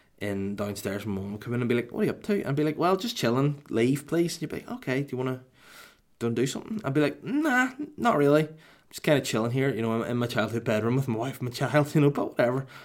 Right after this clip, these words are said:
She'd be like, "All right," and then she'd be offended by that 'cause that's what mums do, you know, so I think it's probably better that, uh,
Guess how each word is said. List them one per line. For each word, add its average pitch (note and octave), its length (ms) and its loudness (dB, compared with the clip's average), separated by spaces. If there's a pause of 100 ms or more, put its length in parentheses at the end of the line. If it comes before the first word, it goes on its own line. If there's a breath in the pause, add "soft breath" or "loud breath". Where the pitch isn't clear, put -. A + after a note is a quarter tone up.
(100)
She'd - 140 -18
be A#2 60 2
like, - 120 -4
"All A2+ 120 4
right," G#2+ 120 2
and G#2+ 100 -2
then G#2+ 120 0
she'd G2 140 -4
be G#2 60 -4
offended G2 360 -8
by G2+ 100 -6
that A2 220 -4
'cause - 80 -12
that's F#2+ 180 -10
what E2+ 80 -10
mums F#2+ 200 -12
do, F2 100 -14
you G#2 200 -8
know, G2+ 180 -8
so F#2+ 340 -8 (560 loud breath)
I G#2 60 -10
think B2 220 0
it's C3 120 0
probably A2+ 260 2
better A2+ 480 0 (120)
that, A2 280 -6
uh, G2 240 -8